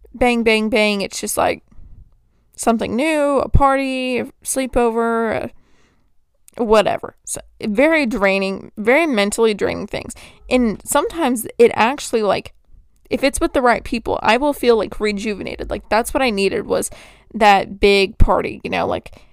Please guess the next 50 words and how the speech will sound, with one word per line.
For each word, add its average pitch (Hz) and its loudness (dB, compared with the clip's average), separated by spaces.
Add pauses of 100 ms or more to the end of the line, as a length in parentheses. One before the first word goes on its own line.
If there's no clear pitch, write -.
(240)
I 226 4
love 208 2
being 220 0
around 196 -2
those 202 -4
people, 294 -2
and 214 -6
so 226 2
it 196 2
makes - -8
me 208 -2
happy. 302 -2
But 220 -2
sometimes 277 -4
I - -2
go 208 0
to 233 -6 (1080)
a 254 0
party 220 6
or 220 4
a 220 0
sleepover, 220 2
and 202 2
I 220 0
come 254 -4
back 208 2
feeling 208 -2
so 214 2
drained, 196 -2
like, 190 -4 (400)
I 233 -4
can't 208 -4
do 285 2
it. 269 4 (180)
It's - -2
just, - -6 (300)
they 220 4
don't 202 2
fill 196 2
my 190 -4
cup. - -2
And, 226 -2
you 208 0
know, 202 2
that's 220 0
when 285 -4
you 262 -4
need 226 -4
to - -2
reevaluate 220 0